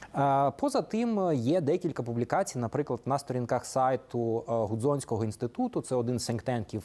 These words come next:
е, Сполучених Штатів Америки. Е, м, один поважний, е, експерт написав, що йде доруйнація Радянського Союзу. Тобто в тисяча дев'ятсот дев'яносто першому році фактично західний світ не виконав свою домашню роботу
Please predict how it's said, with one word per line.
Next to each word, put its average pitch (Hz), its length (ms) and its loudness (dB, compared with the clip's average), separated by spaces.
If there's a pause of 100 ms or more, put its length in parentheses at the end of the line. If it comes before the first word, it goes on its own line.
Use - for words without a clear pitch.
е, 110 160 2
Сполучених 110 420 -2
Штатів 120 340 0
Америки. 233 440 0 (440)
Е, 143 40 2
м, 113 720 0 (140)
один 143 240 2
поважний, 120 760 0
е, 113 60 -2 (760)
експерт 185 360 -2
написав, 131 560 0
що 123 640 2
йде 127 500 0 (260)
доруйнація 139 1040 2
Радянського 117 480 0
Союзу. 95 280 -8 (120)
Тобто 113 280 -2
в - 60 -8
тисяча 202 360 0
дев'ятсот 131 340 2
дев'яносто 123 420 2
першому 190 360 2
році 311 300 0
фактично 170 600 -2 (320)
західний 135 520 0
світ 202 300 -2
не 180 200 4
виконав 123 480 0
свою 110 240 -2
домашню 107 440 -2
роботу 104 800 -2